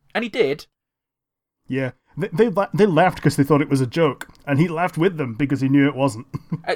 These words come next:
Speaker 1: it's one of those weird things as well, where, like, uh,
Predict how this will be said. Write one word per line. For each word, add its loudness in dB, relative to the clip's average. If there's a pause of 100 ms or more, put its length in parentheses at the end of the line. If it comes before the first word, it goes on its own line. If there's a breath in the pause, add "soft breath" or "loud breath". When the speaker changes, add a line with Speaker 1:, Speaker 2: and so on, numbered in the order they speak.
Speaker 1:
it's -8
one 2
of 2
those 0
weird 2
things -8
as -16
well, 0
where, 0
like, 0 (920)
uh, -4